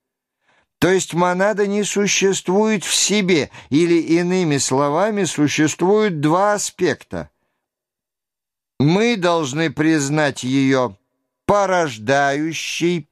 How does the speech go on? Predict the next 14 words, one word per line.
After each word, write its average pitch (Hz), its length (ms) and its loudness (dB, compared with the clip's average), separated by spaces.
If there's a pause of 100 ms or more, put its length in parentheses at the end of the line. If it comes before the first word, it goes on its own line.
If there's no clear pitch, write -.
по 156 140 0
своей 156 540 2
форме 151 800 -2
самодеятельно 135 1500 0
свои 135 460 0
представления 113 1300 -2 (720)
и 175 160 4
признать 180 720 0
её 190 720 2
же – 123 400 -4 (420)
моментом 175 1200 0
необходимости 170 1900 -2
как 175 380 0
целой, 113 880 -2